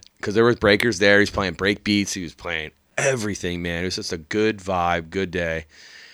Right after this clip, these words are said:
And listening to that mix makes me think of that day.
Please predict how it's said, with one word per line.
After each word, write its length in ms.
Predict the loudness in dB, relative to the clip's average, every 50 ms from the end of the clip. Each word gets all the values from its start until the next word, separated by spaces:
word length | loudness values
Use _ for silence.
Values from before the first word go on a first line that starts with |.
| -20 _ _
And 320 | 2 2 4 4 2 0 0
listening 480 | 2 4 4 4 4 2 0 0 -2 -2
to 200 | 0 2 2 4
that 380 | 4 4 4 4 2 0 _ _ _ _ _ _ _ _ _ _ 0
mix 520 | 4 6 8 8 8 6 4 2 -2 -2 -4 _
makes 460 | -10 -6 0 2 2 2 2 0 -4
me 80 | -4 -4
think 300 | 0 2 2 2 2 0
of 80 | -4
that 220 | -4 -4 -6 -6 -8
day. 240 | -10 -10 -10 -12